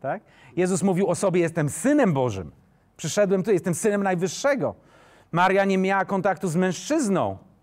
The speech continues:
prawda, żeby Jezus mógł się urodzić. To jest zapisane w Biblii. Więc ja mogę powiedzieć: "Tego nie rozumiem", ale co innego jest powiedzieć: "Ja to wykluczam, ponieważ czasy się zmieniły". Więc my nie możemy tego słowa sobie,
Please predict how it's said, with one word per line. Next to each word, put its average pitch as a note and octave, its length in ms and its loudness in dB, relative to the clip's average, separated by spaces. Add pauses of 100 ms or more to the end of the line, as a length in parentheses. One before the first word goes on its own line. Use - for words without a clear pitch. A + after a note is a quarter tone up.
(120)
prawda, E3 420 0
żeby E3+ 200 -2
Jezus G#3 280 0
mógł D3+ 140 -6
się D#3 120 -6
urodzić. A2 320 -4 (240)
To F#3 80 0
jest E3+ 140 2
zapisane E3+ 400 -2
w E3+ 60 -12
Biblii. D#3 240 -8 (220)
Więc C3+ 120 -4
ja G3+ 120 2
mogę G3 180 0
powiedzieć: D3 500 -4
"Tego E3 180 -2
nie F#3 140 2
rozumiem", E3 480 -2 (760)
ale B2+ 200 0
co D3+ 120 -4
innego C#3+ 340 -2
jest A#2+ 140 -4
powiedzieć: A#2 500 -6 (140)
"Ja C3 100 -2
to C3 140 -4
wykluczam, C#3 600 -2 (180)
ponieważ A#2+ 280 -8
czasy B2+ 260 -8
się G#2 120 -12
zmieniły". G2 400 -10 (360)
Więc C3+ 160 -2
my G#3 120 0
nie B3 100 0
możemy A3+ 360 0
tego F3 220 -2
słowa G#3+ 300 0
sobie, F#3 380 -2